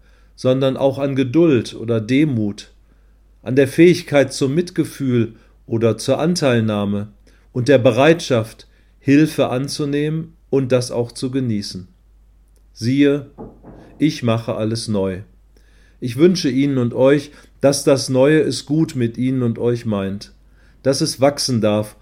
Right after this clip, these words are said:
und uns wachsen lässt und vor allem, dass wir Gottes Liebe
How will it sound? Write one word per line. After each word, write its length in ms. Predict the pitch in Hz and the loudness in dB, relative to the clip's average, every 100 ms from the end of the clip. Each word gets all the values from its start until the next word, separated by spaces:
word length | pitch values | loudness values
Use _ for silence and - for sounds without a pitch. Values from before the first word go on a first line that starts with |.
| _ _ | _ _
und 200 | 143 147 | -2 -2
uns 320 | 143 139 123 117 | -2 -4 -2 0
wachsen 440 | 135 131 - 135 | -2 -2 -6 -2
lässt 420 | 113 107 - - _ _ _ | 0 0 -4 -16 _ _ _
und 180 | - 117 | -2 -2
vor 220 | - 123 | 0 -2
allem, 360 | 139 147 110 101 - _ - | 2 2 2 -2 -8 _ -6
dass 220 | 117 113 | -6 0
wir 80 | 131 | 0
Gottes 400 | 120 117 110 - | 2 0 -2 -4
Liebe 540 | 120 143 151 151 151 | -4 -2 0 0 -2